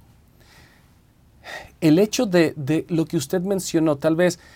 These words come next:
no pu-, no publicarlo en nuestras redes sociales, no a-, hablarlo abiertamente por el temor. Pablo dice, "Yo no me avergüenzo". Es más que nada, hermano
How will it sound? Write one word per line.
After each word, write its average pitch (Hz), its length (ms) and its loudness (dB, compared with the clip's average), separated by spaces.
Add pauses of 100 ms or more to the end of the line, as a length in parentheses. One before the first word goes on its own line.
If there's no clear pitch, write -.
(120)
no 165 280 4
pu-, 175 260 -2
no 160 220 0
publicarlo 160 640 0
en 147 80 0
nuestras 131 300 -4
redes 147 260 -4
sociales, 139 680 -2 (460)
no 175 600 4 (360)
a-, - 120 -8 (100)
hablarlo 151 500 4
abiertamente 139 880 -4 (180)
por 139 160 2
el 135 180 2
temor. 135 480 2 (1040)
Pablo 165 540 2 (500)
dice, 170 520 0 (120)
"Yo 160 180 2
no 254 140 -4
me 208 120 -2
avergüenzo". 156 680 -2 (220)
Es 175 160 2
más 208 180 2
que 185 140 -2
nada, 185 320 2 (560)
hermano 147 500 0